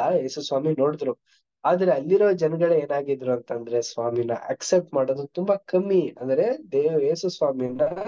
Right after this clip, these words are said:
ಅಂಗೀಕಾರ ಮಾಡೋದು ಜನರು ತುಂಬಾ ಕಮ್ಮಿಯಾಗಿದ್ರು. ನೋಡಿ, ಯೂದಾಯದಲ್ಲಿದ್ದಂತ ಜನಗಳ ಒಂದು ಪರಿಸ್ಥಿತಿ ಹೇಗಿತ್ತು,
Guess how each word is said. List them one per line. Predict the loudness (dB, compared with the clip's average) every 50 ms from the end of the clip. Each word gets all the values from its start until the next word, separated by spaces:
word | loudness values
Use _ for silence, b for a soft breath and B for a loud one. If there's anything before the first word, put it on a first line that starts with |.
| -4 -4 -6 _ _ _ _ _ _ _ -12
ಅಂಗೀಕಾರ | -8 -4 -2 0 0 2 2 2 2 0 0 -2 0 0 2 2 2 2
ಮಾಡೋದು | 2 0 0 0 -2 -4 -2 0 0 0
ಜನರು | 0 -4 -6 -6 -4 -4 0 2 2 2 2
ತುಂಬಾ | 0 _ -10 -12 -6 -2 0 2 2 0
ಕಮ್ಮಿಯಾಗಿದ್ರು. | -2 -4 -6 -6 -4 -2 0 2 2 0 0 -2 -2 -2 -2 0 -2 -4 -6 _ _ _ _ _ _ _ _ _ _ _ _ _ _ _ 2
ನೋಡಿ, | 4 4 4 2 2 2 0 0 -2
ಯೂದಾಯದಲ್ಲಿದ್ದಂತ | -2 0 2 2 2 4 4 4 4 4 4 2 2 2 2 2 2 0 0 2 0
ಜನಗಳ | -2 0 -2 -4 -4 0 2 4 4 4
ಒಂದು | 4 2 0 0 0 -2 0 2 2 2 2 2 0
ಪರಿಸ್ಥಿತಿ | 0 0 2 2 2 0 -2 -8 -10 -6 -2 -2 0
ಹೇಗಿತ್ತು, | 0 0 0 -2 -2 _ -4 -2 0 0 0 -2 -2 -6